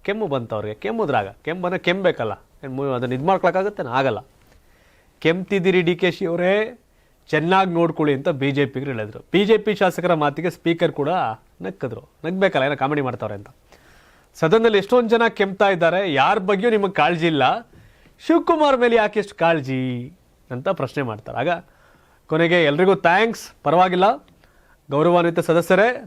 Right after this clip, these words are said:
thank you ಸುನಿಲ್ ಕುಮಾರ್, thank you ರಗಜ್ಞಾನೇಂದ್ರ, thank you ಅಶ್ವಥ್ ನಾರಾಯಣ್ ಅಂತ ಡಿ ಕೆ ಶಿವಕುಮಾರ್ ಎಲ್ರಿಗೂ ಥ್ಯಾಂಕ್ಸ್ ಹೇಳ್ತಾರೆ. ಇಷ್ಟಕ್ಕೆ ಸುಮ್ಮನಾಗದ ಬಿ ಜೆ ಪಿಗರು ಸುನಿಲ್ ಕುಮಾರ್ ಹೇಳ್ತಾರೆ,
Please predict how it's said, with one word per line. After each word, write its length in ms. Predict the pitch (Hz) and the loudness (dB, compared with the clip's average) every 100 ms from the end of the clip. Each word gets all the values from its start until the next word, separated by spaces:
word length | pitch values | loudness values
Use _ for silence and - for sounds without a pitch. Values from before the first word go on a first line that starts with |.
| - | -2
thank 320 | 160 190 226 | 0 2 2
you 200 | 254 294 - _ _ _ | 2 -2 -12 _ _ _
ಸುನಿಲ್ 200 | 165 185 | -4 -2
ಕುಮಾರ್, 380 | 185 196 233 254 - _ _ _ _ _ _ - | 2 4 4 2 -4 _ _ _ _ _ _ 0
thank 300 | 190 214 247 | 2 2 4
you 120 | 226 | 4
ರಗಜ್ಞಾನೇಂದ್ರ, 600 | 202 202 196 196 196 208 220 269 - _ _ _ _ _ 147 | 4 2 2 2 2 4 4 2 -8 _ _ _ _ _ 0
thank 220 | 185 202 | 0 2
you 100 | 220 | 2
ಅಶ್ವಥ್ 320 | 196 208 202 | 2 -2 2
ನಾರಾಯಣ್ 500 | 185 185 196 240 269 - _ _ _ _ _ - | 2 4 4 2 -2 -12 _ _ _ _ _ -16
ಅಂತ 160 | 165 | -4
ಡಿ 200 | 196 151 | 0 0
ಕೆ 180 | 165 180 | 0 -2
ಶಿವಕುಮಾರ್ 380 | - 139 160 151 | -2 -4 0 0
ಎಲ್ರಿಗೂ 260 | 139 147 147 | 0 0 -2
ಥ್ಯಾಂಕ್ಸ್ 360 | 120 147 143 | -2 -2 -4
ಹೇಳ್ತಾರೆ. 280 | 123 117 123 | -6 -6 -8
ಇಷ್ಟಕ್ಕೆ 320 | 127 180 165 | -4 -2 -2
ಸುಮ್ಮನಾಗದ 540 | - 160 165 165 160 156 | -4 -2 0 0 0 0
ಬಿ 140 | 151 | 0
ಜೆ 120 | 160 | 0
ಪಿಗರು 240 | 151 160 170 | -2 -4 -2
ಸುನಿಲ್ 260 | 165 196 | 0 0
ಕುಮಾರ್ 480 | 190 185 190 202 202 | 0 0 2 4 2
ಹೇಳ್ತಾರೆ, 520 | 190 180 190 226 240 | 0 2 4 2 0